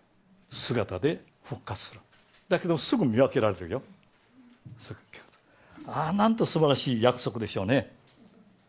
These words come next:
そして再び生きるので、友は友を見分ける。自然の中には死の前に体を構成したのと同じ物質を神が与え返されるということを示す神の法則はない。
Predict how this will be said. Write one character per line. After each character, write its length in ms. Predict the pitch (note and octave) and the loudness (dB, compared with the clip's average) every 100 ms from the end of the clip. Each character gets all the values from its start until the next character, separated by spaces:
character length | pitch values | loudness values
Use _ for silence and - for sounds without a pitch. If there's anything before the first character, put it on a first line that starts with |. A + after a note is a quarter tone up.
| _ _ _ _ _ _ _ _ _ _ _ _ | _ _ _ _ _ _ _ _ _ _ _ _
そ 160 | E3 | -2
し 100 | D#3 | 0
て 280 | - A3 A3+ | 4 4 4
再 200 | - F#3 F3 | 4 4 6
び 140 | D#3+ D#3 | 4 2
生 40 | |
き 140 | B2+ D#3+ | 2 2
る 100 | D3+ | 4
の 100 | C#3 | 4
で、 140 | C#3 | 2
友 320 | - D3+ C3+ | 2 2 4
は 140 | B2 A2 | 4 2
友 340 | - B2 C3 | 0 2 2
を 60 | F#3 | 4
見 100 | D3+ | 4
分 160 | C#3 | 4
け 100 | C#3 | 2
る。 100 | G2 - - - - _ | -2 -8 -20 -20 -20 _
自 220 | - D3 | -6 2
然 180 | C#3+ D#3+ | 4 4
の 140 | D#3+ | 4
中 220 | D#3 D#3 D#3 | 4 4 4
に 100 | D3+ | 4
は 240 | D#3 - - _ | 2 -2 -12 _
死 300 | - - A#3+ | -2 2 4
の 120 | F3 | 4
前 280 | D#3 D#3 C#3+ | 6 4 4
に 120 | B2+ | 0
体 380 | - D#3+ F3 E3+ | 2 2 4 4
を 100 | C#3+ | 2
構 260 | - E3+ | 2 2
成 220 | E3 F3 D3 | 4 2 2
し 100 | - | 0
た 100 | D#3 | 0
の 100 | C#3+ | 2
と 180 | C3+ | 2
同 140 | C#3 F#3+ | 4 4
じ 260 | F#3+ E3+ - - - | 2 -2 -4 -18 -10
物 200 | C3 E3+ | -2 0
質 200 | - - | 0 2
を 140 | E3+ D3 | 2 4
神 280 | D#3 E3 | 2 2
が 260 | C#3 C3 B2 - _ | 4 2 0 -10 _
与 420 | C3+ C#3 F3 F3+ | 0 4 4 4
え 40 | D3+ | 2
返 260 | D3+ E3 | 2 2
さ 180 | D#3 D#3 | 4 2
れ 120 | D#3 | 2
る 100 | D3+ | 0
と 140 | D3 C#3+ | 0 0
い 60 | |
う 40 | C3+ | 0
こ 140 | C#3 | -2
と 100 | C#3+ | 0
を 80 | C3 | -2
示 300 | - C#3 A#2+ | 0 0 0
す 120 | B2+ - - - - | -4 -10 -18 -18 2
神 220 | F3 D3 | 2 4
の 140 | A#2 | 0
法 240 | A2 C#3+ D3+ | 2 2 2
則 300 | D#3+ C3+ C#3 | 0 0 0
は 160 | G#2+ | 2
な 180 | G#2 C#3 | 4 2
い。 100 | G2 | 2